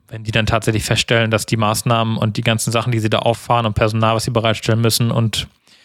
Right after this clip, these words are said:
ich weiß nicht, was sonst für Verwaltungsakt, äh, Akte da stattfinden müssen, ähm, wenn sie das dann wenigstens gerechtfertigt schließen,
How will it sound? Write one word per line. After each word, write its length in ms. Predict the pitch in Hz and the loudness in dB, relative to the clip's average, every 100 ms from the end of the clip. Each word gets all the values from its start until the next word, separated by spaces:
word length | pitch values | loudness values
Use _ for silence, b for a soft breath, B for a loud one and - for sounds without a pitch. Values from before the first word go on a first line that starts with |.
| b b b b b b b b b _ - | b b b b b b b b b _ -4
ich 140 | 131 123 | 0 2
weiß 120 | 131 | 2
nicht, 80 | 127 | 2
was 140 | 123 | 0
sonst 220 | 131 143 | 2 0
für 120 | - | 0
Verwaltungsakt, 1160 | 131 127 123 127 131 117 - 123 - - - - B B - | 0 2 2 2 0 -4 -2 -4 -4 -4 -4 -4 B B -6
äh, 60 | - 123 117 113 | 0 2 4 0
Akte 400 | - 127 - 123 | -2 -4 0 0
da 160 | 117 110 | 2 0
stattfinden 520 | - 127 - 117 120 | 0 -2 0 0 2
müssen, 460 | 123 - 117 104 - - | 2 2 0 -2 -12 -14
ähm, 260 | - 117 110 | 0 2 2
wenn 160 | 110 110 | 2 2
sie 140 | 107 110 _ - - _ | 0 -2 _ -18 -18 _
das 220 | 123 131 | -2 -2
dann 220 | - 123 117 | 0 0 2
wenigstens 520 | 120 117 113 - - _ _ _ _ _ 180 | 0 0 -2 -2 -4 _ _ _ _ _ -10
gerechtfertigt 760 | 131 117 131 - 127 117 110 | -4 0 0 -2 -2 0 -2
schließen, 640 | - - 160 170 180 196 | -2 2 2 2 0 0